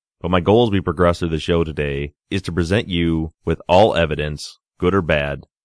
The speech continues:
that I've been able to find. I'm only going to tell you what I know. After high school in nineteen ninety-seven, Don got a job at LensCrafters. After that, I really don't know much about him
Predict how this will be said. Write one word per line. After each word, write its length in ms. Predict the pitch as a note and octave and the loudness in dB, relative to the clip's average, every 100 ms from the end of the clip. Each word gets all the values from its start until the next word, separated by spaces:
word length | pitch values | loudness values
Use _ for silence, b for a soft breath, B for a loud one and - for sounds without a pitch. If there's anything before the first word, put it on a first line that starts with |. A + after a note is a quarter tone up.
| _ _ | _ _
that 140 | E2+ | 0
I've 100 | E2+ | 2
been 120 | D#2 | 2
able 180 | D#2+ D#2 | 0 -2
to 60 | D#2 | -2
find. 440 | - D2+ G1+ G1+ _ _ _ _ _ | -2 -4 -6 -16 _ _ _ _ _
I'm 160 | F2 | -6
only 220 | D2+ G#2 G#2+ | -2 0 2
going 180 | G2 F#2 | 2 0
to 60 | |
tell 260 | D#2+ F#2+ F2+ | 0 2 2
you 360 | D2+ D2+ C#2+ - | 0 -4 -6 -6
what 160 | D#2 D2+ | -4 -2
I 100 | D#2 | -2
know. 380 | D#2+ C#2 - _ _ _ _ _ _ - | -2 -4 -8 _ _ _ _ _ _ -2
After 320 | G#2+ - A#2 | -2 2 4
high 160 | F#2 | 4
school 360 | F2+ - E2+ E2+ | 2 0 0 0
in 80 | E2 | 0
nineteen 340 | E2 E2+ F2+ | -2 -2 -4
ninety-seven, 880 | E2 E2 F2 - D#2+ D2 D2 D2 D2 _ _ | -2 -2 -4 -4 -6 -6 -10 -12 -14 _ _
Don 240 | - D#2+ D#2 | -4 -2 -2
got 160 | D#2 | -4
a 60 | D#2 | -4
job 280 | D2+ D2+ D2 | -4 -4 -4
at 80 | - | -6
LensCrafters. 880 | D#2+ D#2 C#2+ - - _ - - - _ _ _ _ _ _ | -6 -6 -8 -14 -14 _ -20 -20 -20 _ _ _ _ _ _
After 260 | F#2 A2+ B2 | 0 2 2
that, 280 | F#2 F2 - | 4 2 2
I 60 | F2+ | -2
really 240 | E2 F2 | 0 0
don't 180 | F2+ E2 | 0 -2
know 100 | E2+ | -2
much 220 | E2 D#2+ | -2 -4
about 340 | D#2 F#2+ G#2+ | -2 0 0
him 360 | D#2+ D#2 D2+ D#2 | -2 -6 -6 -10